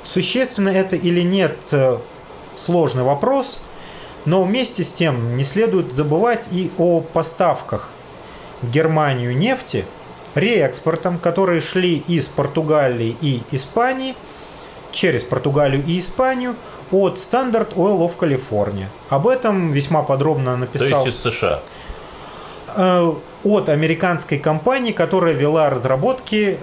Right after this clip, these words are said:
Speaker 1: на Аравийском полуострове. Если быть точнее, об этом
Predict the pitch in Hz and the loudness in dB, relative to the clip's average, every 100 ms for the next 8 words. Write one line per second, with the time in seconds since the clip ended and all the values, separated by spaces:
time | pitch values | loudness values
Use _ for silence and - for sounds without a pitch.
0 | 151 127 185 180 135 131 151 - 147 151 | -2 0 2 2 2 2 0 -2 -2 0
1 | 143 113 98 - 92 87 - - - - | 2 0 -2 -4 -4 -6 -14 -18 -18 -6
2 | 127 131 131 131 120 123 143 - 254 262 | -2 0 0 0 0 0 -2 -2 -2 -2
3 | 247 - - - - - - - - - | -2 -10 -16 -18 -18 -18 -18 -18 -18 -18
4 | - - 160 214 185 156 135 | -6 0 2 2 0 0 -2